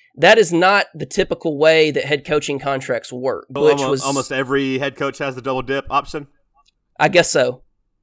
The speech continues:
Speaker 2: Interesting.
Speaker 1: I did read that from VolQuest. But yeah, so told people around the program that he just as soon go back to coaching defense for Nick than put up with this shit. Well, fine, go.
Speaker 2: And it would actually be a shrewd move from him. Like I said, he can make an extra two million dollars a year.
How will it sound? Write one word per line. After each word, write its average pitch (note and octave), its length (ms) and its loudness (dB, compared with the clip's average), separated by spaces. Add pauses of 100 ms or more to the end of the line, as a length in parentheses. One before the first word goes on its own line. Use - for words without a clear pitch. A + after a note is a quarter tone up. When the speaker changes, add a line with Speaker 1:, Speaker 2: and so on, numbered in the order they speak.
(800)
Speaker 2:
Interesting. - 380 -10
Speaker 1:
I D3 60 6
did E3 140 2
read D#3 180 0
that - 180 2
from C3+ 120 -6
VolQuest. B2+ 500 -4
But D#3+ 100 4
yeah, D#3+ 160 6
so E3 360 4 (160)
told B3 220 4
people C#4 220 0
around G#3 120 0
the F#3+ 60 -4
program F#3+ 460 0
that D#3+ 80 -2
he E3+ 100 -8
just G3 340 -4
as F#3 140 -6
soon D3+ 340 -2
go E3+ 160 2
back G3+ 220 -2
to - 60 -20
coaching E3+ 360 -6
defense D#3 460 -8
for C#3+ 140 -12
Nick D3 320 -6
than C3 100 -10
put D#3 200 -4
up C#3+ 180 -4
with - 100 -18
this - 140 -14
shit. D#3 320 -4
Well, E3+ 100 -6
fine, D4 540 6
go. B3 560 6 (960)
Speaker 2:
And A3 240 -2
it B3+ 40 4
would A3 80 2
actually G#3+ 260 -2
be G3+ 80 -2
a F#3+ 100 -2
shrewd G3 320 0
move G3+ 240 0
from D#3 160 -8
him. D3+ 220 -4
Like D#3 120 -6
I D#3+ 60 -4
said, F#3+ 180 -6
he E3 60 -4
can D#3 100 -4
make D3+ 100 -4
an D#3 60 -4
extra D3+ 160 -8
two F3 160 -8
million D#3+ 160 -6
dollars D#3 260 -4
a D#3+ 40 -8
year. F3 240 -6